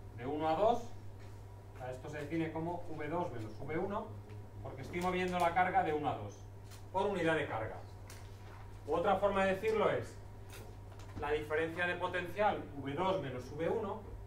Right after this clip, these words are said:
es lo que me mu-, me cuesta mover un culombio, si yo aquí pongo un uno, por modos diferentes, un culombio desde el cami-, desde el punto uno hasta el punto dos. Por donde me dé la gana, porque el campo eléctrico es conservativo. ¿Vale?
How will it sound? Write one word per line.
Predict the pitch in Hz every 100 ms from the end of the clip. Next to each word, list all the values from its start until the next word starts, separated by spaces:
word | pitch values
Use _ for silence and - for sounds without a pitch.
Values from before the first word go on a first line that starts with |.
| - -
es | 151
lo | 165
que | 165
me | 165
mu-, | 165 180
me | 151 143 143 - -
cuesta | 170 180 175
mover | 180 180 151
un | 156
culombio, | 160 175 185 165 -
si | 127
yo | 120
aquí | 131
pongo | 131 127 123
un | 139
uno, | 135 104
por | - 101
modos | 110 110
diferentes, | 110 127 131 - - - - -
un | 165 170
culombio | 180 196 190 180 - - - - - -
desde | 147 135
el | 139 131
cami-, | 139 156
desde | 135 131
el | 127
punto | 160 165 165
uno | 175
hasta | 160 123
el |
punto | 123 120
dos. | - - - - - - - -
Por | 196 202
donde | 175
me | 143
dé | 147
la | 135
gana, | 110 107 98
porque | - -
el | 104
campo | 123 - 123
eléctrico | 127 - -
es |
conservativo. | 110 104 98 98 - - - - - - - - - - - - - -
¿Vale? | 113